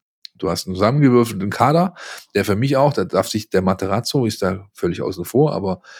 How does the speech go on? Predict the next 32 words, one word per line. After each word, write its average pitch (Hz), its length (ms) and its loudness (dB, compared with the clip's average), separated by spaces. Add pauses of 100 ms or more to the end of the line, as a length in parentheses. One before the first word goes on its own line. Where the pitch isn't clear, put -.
(220)
der 95 80 -2
Herr 92 140 0
Rosen, 147 460 4
der 98 140 2
diesen 95 220 -4
Kader 131 360 -2
plant, 82 440 -6 (160)
der 92 100 -2
sollte 131 280 -2
mir 139 120 -2
mal 135 160 0
erklären, 117 420 0
wo 131 100 0
er 123 60 0
sein 110 260 -2
Wissen 139 200 -4
her 113 160 2
hat, 90 320 -2
weil 82 220 -4
mehr 92 320 -2
als 135 120 -4
Anstoß 123 360 -2
drei 135 180 0
kann's 131 220 -6
nicht 151 160 -4
sein. - 200 -12
So 120 220 0
wie 135 80 4
der 160 320 2 (260)
die 117 60 -8
Truppe 190 240 4
zusammenstellt, 120 680 -4